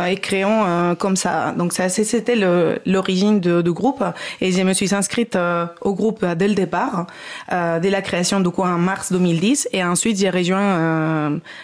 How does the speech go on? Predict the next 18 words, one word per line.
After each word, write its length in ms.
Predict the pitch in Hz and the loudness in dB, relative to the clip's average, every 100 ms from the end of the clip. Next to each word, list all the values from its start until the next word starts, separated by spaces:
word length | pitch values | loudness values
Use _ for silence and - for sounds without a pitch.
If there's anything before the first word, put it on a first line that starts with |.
| - | -8
euh, 420 | 175 160 160 160 165 | -2 0 0 0 -2
en 120 | 185 175 | -2 -2
tant 160 | 190 | 0
que 100 | 185 | 2
membre 500 | 180 185 196 170 160 | 2 2 0 0 0
de, 140 | 151 156 | 0 0
euh, 440 | 151 147 143 139 151 - - - - - | 2 2 2 0 -4 -10 -16 -12 -12 -4
de 80 | 185 | 0
organisatrice, 960 | 170 185 180 180 175 175 220 330 - - - - | 2 0 0 -2 -2 -2 0 0 -2 -8 -14 -4
euh, 140 | 180 170 - | -4 -4 -6
deux, 220 | - 190 190 | -2 0 0
trois 160 | 185 | 0
mois 160 | 175 160 | 0 0
après. 380 | 156 - 233 294 - | -2 -4 -4 -6 -6
Donc 160 | 185 180 | -2 0
je 80 | 180 | 0
suis 180 | 180 185 | 0 0
vraiment, 600 | 185 202 214 202 185 | 0 0 2 2 0